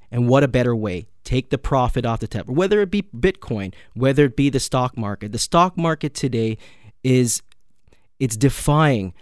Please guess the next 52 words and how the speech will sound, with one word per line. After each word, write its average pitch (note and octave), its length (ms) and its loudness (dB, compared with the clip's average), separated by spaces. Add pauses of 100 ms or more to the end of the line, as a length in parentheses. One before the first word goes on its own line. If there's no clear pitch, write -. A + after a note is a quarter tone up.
(400)
uh, G#2+ 300 -4
the A2 140 -6
seven-year A#2+ 480 0
cycle, G#2+ 400 -6
the B2+ 180 -6
eight-year E3+ 320 2
cycle A2 380 -4
even. A2 240 -6
We're E3+ 100 -2
on E3 120 0
the B2 100 2
ninth A#2 560 0
year. G#2+ 420 -6
And A2 160 -8
folks, C3 380 -2
it's A#2 120 -10
not B2 220 -2
about C#3 240 -4
gambling. A2 460 -6 (580)
I B2+ 40 -2
mean, C3+ 100 4
it B2 80 2
may B2 140 -2
be G#2+ 120 -8
fun D3+ 400 -2
to C#3+ 120 0
go C3 160 0
on C3 120 2
a B2 60 2
weekend B2 420 0
trip A#2+ 280 -4
to B2 100 -4
Rama A#2+ 400 -2
or A2+ 120 -6
some A#2 200 -4
casino B2 720 0
to A#2 240 -6
gamble A#2+ 500 0
and A2+ 120 0
have A2+ 200 -4
some A2+ 160 -4
fun, C#3 280 -2
but B2 100 -2
not C3 420 2
with A#2+ 220 -4
your A2+ 140 -4
generational G#2 640 -4
wealth, G2+ 260 -6
not A#2+ 260 0
with C#3 160 0
your C3+ 120 -2
family. A2 500 -2